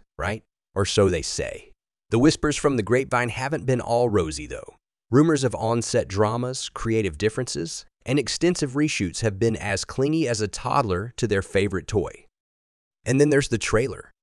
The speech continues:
Oh, the trailer, it's like peeking through a keyhole into a room you're not sure you want to enter. Our beloved Captain Marvel seems to have taken the back seat in her own sequel. Instead, the spotlight is dancing around newcomers Monica Rambeau and Kamala Khan.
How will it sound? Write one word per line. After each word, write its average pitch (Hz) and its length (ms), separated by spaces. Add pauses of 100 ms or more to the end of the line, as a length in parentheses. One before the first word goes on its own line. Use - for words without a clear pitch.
Oh, 143 160
the 87 100
trailer, 151 500
it's 127 240
like 127 200
peeking 160 340
through 131 220
a 110 40
keyhole 139 520
into 123 300
a 98 60
room 123 360
you're 131 100
not 135 180
sure 139 160
you 131 140
want 123 160
to - 60
enter. - 360 (300)
Our 113 160
beloved 113 480
Captain 107 380
Marvel 95 380
seems 107 320
to 98 100
have 87 120
taken 98 300
the 76 60
back 82 320
seat 90 360
in 82 120
her 87 160
own 85 180
sequel. - 480 (280)
Instead, 127 500
the 123 60
spotlight 107 560
is 85 100
dancing 104 400
around 92 320
newcomers 101 500
Monica 90 440
Rambeau 90 680
and 85 160
Kamala 87 440
Khan. - 480